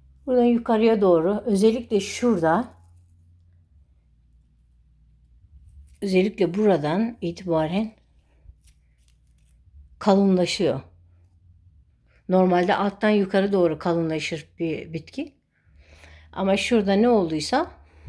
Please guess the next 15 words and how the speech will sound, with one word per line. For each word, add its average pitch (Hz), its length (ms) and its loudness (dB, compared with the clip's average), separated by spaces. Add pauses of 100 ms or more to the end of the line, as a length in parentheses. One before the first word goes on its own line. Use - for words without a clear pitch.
(1800)
ve 202 100 2
şurada 208 480 0
da 254 240 2 (420)
öbek 233 420 0
bir 262 300 -4 (1300)
çiçek 254 460 -2 (120)
oluşmuş. 160 880 -6
İnanılmaz 247 720 2
derecede 202 440 0
çiçek - 420 -6
var. 175 420 -6 (4000)
Resmen 233 400 2
yumak 226 480 2
gibi 170 140 -6
olmuşlar. 170 680 -2